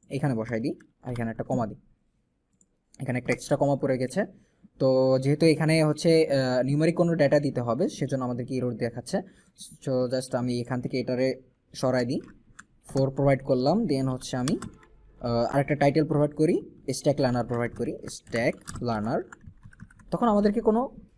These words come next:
এরর শো করতেছে না। অর্থাৎ আমরা, আহ, যদি টাইপ ডেফিনিশনটা ব্যবহার না করি, দেখেন আমরা ব্যবহার করি নাই,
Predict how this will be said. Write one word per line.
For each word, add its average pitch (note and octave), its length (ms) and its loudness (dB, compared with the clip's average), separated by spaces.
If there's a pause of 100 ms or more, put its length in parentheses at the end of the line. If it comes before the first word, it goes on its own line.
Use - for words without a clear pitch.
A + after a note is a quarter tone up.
(200)
এরর G3 200 8
শো F#3+ 140 2
করতেছে - 340 -2
না। G#2 180 -6
অর্থাৎ G#3+ 280 2 (340)
আমরা, D3 360 6
আহ, C3+ 500 6
যদি D#3 300 4
টাইপ D#3+ 300 4
ডেফিনিশনটা G3+ 560 4
ব্যবহার F#3 280 6
না D3+ 180 4
করি, C3 240 -2
দেখেন E3 280 0
আমরা E3 180 2
ব্যবহার D#3+ 300 8
করি A2 200 0
নাই, G#2 120 -6